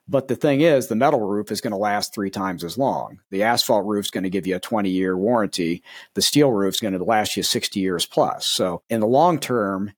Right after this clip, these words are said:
it's gonna give you a better return on your investment. But besides that, it's just, you think about that sixty-year life, sixty-year-plus life of the metal roof, and now you've replaced that asphalt roof twice, so you have three roofs.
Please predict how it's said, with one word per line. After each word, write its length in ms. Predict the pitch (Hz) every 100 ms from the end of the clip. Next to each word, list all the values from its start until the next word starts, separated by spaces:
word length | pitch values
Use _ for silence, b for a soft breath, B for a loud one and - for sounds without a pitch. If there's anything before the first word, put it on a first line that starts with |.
| _
it's 200 | 107 110
gonna 240 | - 123 107
give 180 | 127
you 220 | 110 104 101
a 20 |
better 220 | 143 120
return 400 | 98 - 175 139
on 120 | 107
your 140 | 101 92
investment. 640 | 123 160 - 90 85 - _ _
But 160 | 131 -
besides 400 | 131 247 202 127
that, 300 | 110 107 -
it's 180 | 135 -
just, 420 | 156 143 - - -
you 140 | 139
think 200 | 135 160
about 420 | 135 139 127 - -
that 220 | 113 -
sixty-year 580 | - 151 - 135 127 113
life, 460 | 123 127 123 - -
sixty-year-plus 800 | - 143 - 123 117 - 107 -
life 260 | 139 131 117
of 60 |
the 80 | 101
metal 220 | 113 101
roof, 380 | 127 160 101 - B B B -
and 180 | 107
now 160 | 117 131
you've 240 | 131 120
replaced 460 | 113 113 143 131 -
that 160 | 107 107
asphalt 500 | 139 135 120 101 90
roof 420 | 101 95 - - _ _ -
twice, 600 | - 156 85 196 - -
so 180 | - 101
you 180 | 101 104
have 100 | -
three 280 | - 170
roofs. 440 | 120 95 95 -